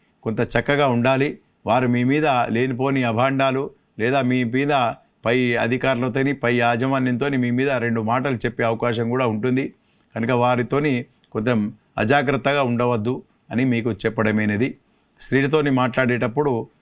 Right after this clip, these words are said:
కొంత జాగ్రత్తగా ఉండవలసిన అవసరం ఉంటుంది. అనుకోని వినుకోని కొన్ని లాభాలు పొందుతారు. కొన్ని విచిత్రమైనటువంటి సంఘటనల్లో మీకు లాభాలు పొందే అవకాశం ఉంటుంది.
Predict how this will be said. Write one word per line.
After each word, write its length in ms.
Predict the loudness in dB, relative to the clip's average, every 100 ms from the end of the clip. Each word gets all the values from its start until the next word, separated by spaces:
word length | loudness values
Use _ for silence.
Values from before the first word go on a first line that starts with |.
| _
కొంత 180 | -4 0
జాగ్రత్తగా 680 | 0 2 2 0 0 0 2
ఉండవలసిన 480 | 2 0 0 -2
అవసరం 340 | -2 -2 0 0
ఉంటుంది. 420 | 0 0 0 -2 _ _ -4
అనుకోని 360 | -2 2 2 2
వినుకోని 440 | 0 0 0 0
కొన్ని 220 | 0 0
లాభాలు 480 | 2 2 4 4 2
పొందుతారు. 600 | 0 -2 0 -2 -2 -6 _ _ _ -4
కొన్ని 500 | -2 0 0 -2 -6 _ -4
విచిత్రమైనటువంటి 960 | -2 0 0 2 2 0 0 0 0
సంఘటనల్లో 600 | 0 0 0 0 0 0 0
మీకు 180 | 0
లాభాలు 400 | 0 0 2 0
పొందే 260 | 0 -2 0
అవకాశం 440 | -2 -2 -4 -2
ఉంటుంది. 380 | -4 -4 -8 -10